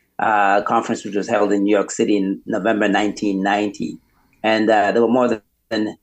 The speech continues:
three thousand people at that conference from twenty-five countries, and, uh, which featured more than a hundred speakers that led twenty-four sessions that deeply explored and contextualized and situated El Hajj Malik El Shabazz in the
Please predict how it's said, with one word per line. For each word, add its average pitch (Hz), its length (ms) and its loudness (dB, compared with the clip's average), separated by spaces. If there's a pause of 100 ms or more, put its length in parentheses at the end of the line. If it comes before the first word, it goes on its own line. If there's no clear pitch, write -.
(220)
three 131 180 2
thousand 113 280 2
people 120 180 2
at 101 80 0
that 95 180 -2
conference 113 380 -2
from 98 140 -8
twenty-five 104 420 -2
countries, 123 680 4 (340)
and, 104 460 0
uh, 104 200 2
which 104 180 -4
featured 101 280 -4
more 104 140 2
than 98 220 2
a 95 80 2
hundred 98 300 0
speakers 98 680 0
that 95 160 2
led 104 240 0
twenty-four 98 440 -2
sessions 92 560 -4 (440)
that 98 320 0
deeply 135 380 4
explored 127 640 2
and 110 160 0
contextualized 104 840 0
and 95 100 -4
situated 101 480 0 (800)
El 113 140 2
Hajj 120 280 2
Malik 113 300 2
El 110 160 2
Shabazz 101 560 2
in 98 120 -4
the 95 140 -4